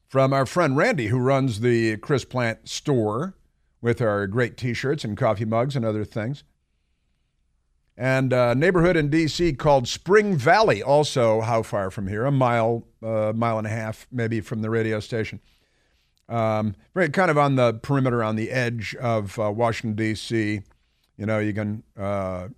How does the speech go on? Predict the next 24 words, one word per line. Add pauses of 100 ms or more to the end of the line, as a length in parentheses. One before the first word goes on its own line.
(140)
chip
a
golf
ball
into
Maryland
from
there. (580)
And
it's
a
nice
area. (140)
There's
a
C
V
S
there. (1400)
Robbed
three
times
just
lately